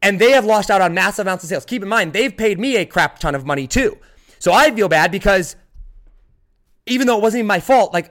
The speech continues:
I'm like, "I wanna deliver for you guys." And so I had to make a decision. And I looked at my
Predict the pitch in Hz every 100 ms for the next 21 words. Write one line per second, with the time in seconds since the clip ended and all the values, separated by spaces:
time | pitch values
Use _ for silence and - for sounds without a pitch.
0 | 170 185 180 - 185 180 156 220 214 156
1 | 143 120 110 - - _ _ _ _ _
2 | - 156 196 220 175 165 160 185 - -
3 | _ _ _ _ _ _ _ _ _ -
4 | _ _ _ - 147 143 220 - - 202
5 | 190 190 185